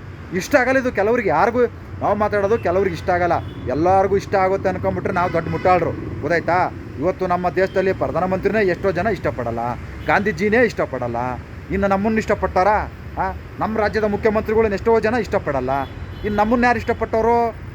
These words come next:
ಯಾರು ನಾಲ್ಕು ಜನ, ಒಂದು ಹತ್ತು ಜನದಲ್ಲಿ ಒಂದಿಬ್ರು ಇಷ್ಟಪಡ್ಬೋದು. ನಾನು ಎಲ್ಲರೂ ಇಷ್ಟಪಟ್ಬಿಡ್ತಾರಂತ ನಾನು ಮಾಡಿಬಿಟ್ರೆ ಅದು ನನ್ನಂಥ ಮುಟ್ಟಾಳೆ ಯಾರು ಇಲ್ಲ. ನಮ್ಮ ದೇಶಕ್ಕೆ ನೋಡಿ, ಸ್ವತಂತ್ರ ಬರೋದಕ್ಕಿಂತ ಮುಂಚೆ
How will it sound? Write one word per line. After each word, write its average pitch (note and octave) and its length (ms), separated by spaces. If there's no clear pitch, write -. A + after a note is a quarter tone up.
ಯಾರು A3+ 260
ನಾಲ್ಕು G#3+ 300
ಜನ, G#3+ 140
ಒಂದು G3+ 260
ಹತ್ತು G#3 160
ಜನದಲ್ಲಿ G#3 300
ಒಂದಿಬ್ರು F#3 280
ಇಷ್ಟಪಡ್ಬೋದು. D3+ 640
ನಾನು G3 160
ಎಲ್ಲರೂ A#3 400
ಇಷ್ಟಪಟ್ಬಿಡ್ತಾರಂತ A3 800
ನಾನು G3 240
ಮಾಡಿಬಿಟ್ರೆ F#3 540
ಅದು E3+ 100
ನನ್ನಂಥ G3 300
ಮುಟ್ಟಾಳೆ G3 360
ಯಾರು E3 260
ಇಲ್ಲ. D#3+ 220
ನಮ್ಮ F#3+ 180
ದೇಶಕ್ಕೆ A3+ 460
ನೋಡಿ, G#3 300
ಸ್ವತಂತ್ರ G#3 400
ಬರೋದಕ್ಕಿಂತ G3+ 420
ಮುಂಚೆ F3 640